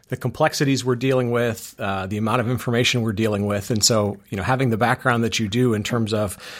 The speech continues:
uh, you know, <laughs> like you said, really, really big data sets, um, you know, how to figure out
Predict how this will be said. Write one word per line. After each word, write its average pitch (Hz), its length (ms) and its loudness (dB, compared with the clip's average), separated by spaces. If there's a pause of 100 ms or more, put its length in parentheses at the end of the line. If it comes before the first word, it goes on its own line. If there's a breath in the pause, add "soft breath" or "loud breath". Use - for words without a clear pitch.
(240 loud breath)
uh, - 180 -2
you 117 120 -2
know, - 40 -2 (160)
<laughs> - 180 -6
like 98 140 -4
you - 60 -2
said, 104 320 2
really, 143 320 0
really 143 220 2
big 127 200 -2
data 131 240 -2
sets, 127 540 -2
um, 101 380 -4
you 110 100 -6
know, 98 80 -4
how 127 160 0
to 127 100 0
figure 113 340 0
out 113 300 2